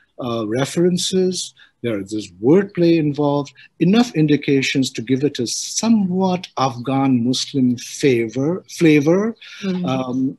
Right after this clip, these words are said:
Speaker 1: and also this to, to make the sounds of bands and their brass instruments and the drums as well.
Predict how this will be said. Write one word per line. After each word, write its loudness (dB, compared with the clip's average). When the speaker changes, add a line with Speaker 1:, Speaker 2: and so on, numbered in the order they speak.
Speaker 1:
and 0
also 0
this 0
to, -6
to 0
make 4
the 0
sounds 0
of -6
bands 0
and -2
their -4
brass -2
instruments 0
and -6
the -6
drums 0
as -4
well. -4